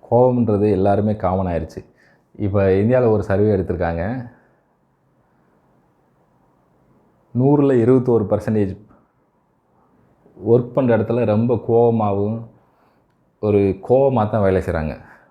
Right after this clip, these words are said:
ஒரு ஆங்க்ரி மூட்லயே வேலை செய்றாங்க. அந்த ஒர்க் ப்ரெஷர்னாலயா என்னன்னு தெரியல. ஒர்க் ப்ரெஷர்னாலே ஏதோ ஒரு விதத்தினால, அவங்களோட ப்ரெஷர்னால ஒரு ஆங்க்ரி மூட்லயே இருக்காங்க.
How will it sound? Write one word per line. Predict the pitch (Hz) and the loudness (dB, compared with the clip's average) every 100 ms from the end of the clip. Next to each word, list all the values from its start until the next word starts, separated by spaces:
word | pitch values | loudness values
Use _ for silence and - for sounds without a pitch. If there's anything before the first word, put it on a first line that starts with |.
| _ _ _ _ | _ _ _ _
ஒரு | 101 95 | -8 -4
ஆங்க்ரி | 92 107 113 113 | 0 2 2 2
மூட்லயே | 101 107 107 101 101 | 2 2 2 2 0
வேலை | 92 90 | 0 -2
செய்றாங்க. | - 82 80 - - | -4 -8 -8 -12 -14
அந்த | 92 92 | -10 -4
ஒர்க் | 92 110 - - | -2 -2 -2 -2
ப்ரெஷர்னாலயா | 104 113 98 95 95 98 92 | 0 0 -2 -2 0 -2 -2
என்னன்னு | 92 90 | -4 -4
தெரியல. | 87 87 104 | -6 -4 -4
ஒர்க் | 101 101 - | -4 -6 -6
ப்ரெஷர்னாலே | 98 - 98 90 95 110 | -6 -4 -4 -2 -2 0
ஏதோ | 98 107 | 2 2
ஒரு | 120 104 | 2 2
விதத்தினால, | 98 101 98 92 92 120 - - _ _ _ - | 0 -2 -4 -4 -4 -6 -10 -20 _ _ _ -10
அவங்களோட | 92 92 95 92 98 | -6 -2 0 -2 0
ப்ரெஷர்னால | 113 107 135 107 95 98 131 131 - _ _ _ _ _ _ - | -2 0 -2 -2 -2 -2 -2 -8 -14 _ _ _ _ _ _ -16
ஒரு | - 107 | -8 -4
ஆங்க்ரி | 107 123 131 120 | 0 0 2 2
மூட்லயே | 113 110 107 104 | 0 0 2 2
இருக்காங்க. | 95 95 90 85 82 - | 0 -4 -6 -6 -10 -14